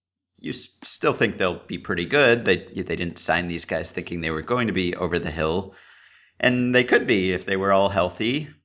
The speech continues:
They've all lasted this long 'cause they were skilled players in their prime, and maybe they have something left. But, but yeah, it,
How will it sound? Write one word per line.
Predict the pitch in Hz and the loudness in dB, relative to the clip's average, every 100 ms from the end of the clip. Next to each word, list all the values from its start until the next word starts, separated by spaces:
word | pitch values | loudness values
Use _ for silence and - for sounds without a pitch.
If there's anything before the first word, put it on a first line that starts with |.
| _ - | _ -8
They've | 87 | -4
all | 87 87 | -2 -2
lasted | 85 95 - 107 92 | 2 0 0 -6 -6
this | 104 - | -6 -4
long | 92 107 127 | -4 -2 -4
'cause | 120 98 | -4 -4
they | 98 90 | -2 0
were | 90 90 - - | 0 -2 -6 -12
skilled | - 107 101 92 | -8 -4 -4 0
players | 107 95 98 104 | 4 4 4 0
in | 98 | -2
their | 92 | -4
prime, | 90 95 92 117 127 | -4 -2 -2 -2 -4
and | 98 | -4
maybe | 90 92 87 | -4 -4 -2
they | 87 85 - _ | -2 -4 -8 _
have | 104 87 | -2 -2
something | - 85 87 87 | -2 -4 -4 2
left. | 139 165 - - | 4 4 -2 -6
But, | 101 92 - - _ _ _ _ _ _ _ _ - | 0 0 0 -12 _ _ _ _ _ _ _ _ -6
but | 87 131 | -4 0
yeah, | 101 | 0
it, | 82 | 0